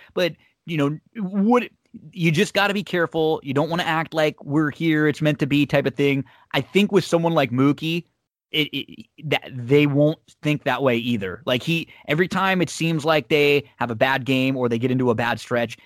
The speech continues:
he sort of comes back and fires and, like, sort of picks the team up with his play on the field. And, and so, I mean, I, I think we're gonna continue to see that.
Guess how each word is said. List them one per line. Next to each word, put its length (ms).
he 180
sort 240
of 120
comes 220
back 360
and 100
fires 500
and, 140
like, 280
sort 180
of 80
picks 220
the 100
team 300
up 160
with 100
his 160
play 300
on 100
the 60
field. 440
And, 380
and 400
so, 200
I 80
mean, 140
I, 120
I 120
think 160
we're 80
gonna 100
continue 300
to 80
see 160
that. 240